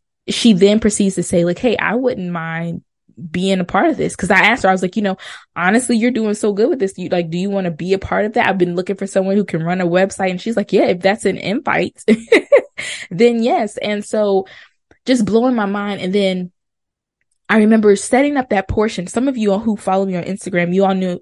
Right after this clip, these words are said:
know that I do the reels, Me to You Mom to My Moments. My husband and I, we got that chair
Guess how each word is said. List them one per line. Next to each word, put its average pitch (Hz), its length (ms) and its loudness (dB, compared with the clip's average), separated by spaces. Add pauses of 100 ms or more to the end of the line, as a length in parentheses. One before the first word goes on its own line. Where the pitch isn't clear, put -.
know 185 260 0
that 175 160 2
I 175 60 0
do 185 140 0
the 180 120 -4
reels, 175 360 -2
Me 170 240 -2
to 190 60 -2
You 185 120 -4
Mom 170 220 -4
to 165 120 -12
My 165 120 -4
Moments. 170 420 -6 (360)
My 185 100 -2
husband 247 360 2
and 208 140 0
I, 175 140 -2
we 170 120 0
got 202 220 -4
that 214 180 -2
chair 180 640 -2